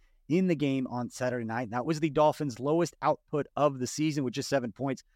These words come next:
First time they had been held to single digits all season long.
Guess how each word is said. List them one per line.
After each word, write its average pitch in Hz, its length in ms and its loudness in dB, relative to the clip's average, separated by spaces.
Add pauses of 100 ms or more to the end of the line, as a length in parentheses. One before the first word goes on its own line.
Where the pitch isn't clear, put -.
(160)
First 156 200 0
time 131 260 -2
they 123 140 0
had 110 160 -2
been 113 140 -2
held 123 340 -2
to 135 140 0
single 117 320 -2
digits 120 420 -2 (100)
all 117 180 0
season 110 340 -2
long. 156 300 4